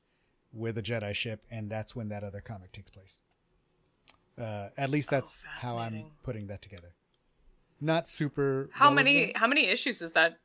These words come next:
Speaker 2: that
Speaker 1: It's,
Speaker 2: miniseries?
Speaker 1: it's a four-issue miniseries. It's actually really good. The art is beautiful. It's a George Mann, and, uh,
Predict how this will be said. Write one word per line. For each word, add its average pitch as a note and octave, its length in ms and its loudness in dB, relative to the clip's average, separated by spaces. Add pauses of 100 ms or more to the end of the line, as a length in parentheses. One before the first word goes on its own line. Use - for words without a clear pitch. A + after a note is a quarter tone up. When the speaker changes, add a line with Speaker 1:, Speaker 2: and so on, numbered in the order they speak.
(140)
Speaker 2:
that E3+ 160 2
Speaker 1:
It's, E3+ 300 -4
Speaker 2:
miniseries? D3 300 -8
Speaker 1:
it's - 140 -4
a D3 40 0
four-issue F3 460 0
miniseries. A#2 560 -4
It's B2+ 180 -8
actually D3 320 0
really B2+ 360 -2
good. B2 260 -2
The A#2+ 120 -4
art B2 200 -4
is A#2+ 100 -6
beautiful. A#2 600 -6
It's B2+ 180 -10
a B2 80 -2
George A#2+ 340 -2
Mann, A#2 440 -6 (640)
and, G#2+ 320 -8
uh, G2 340 -8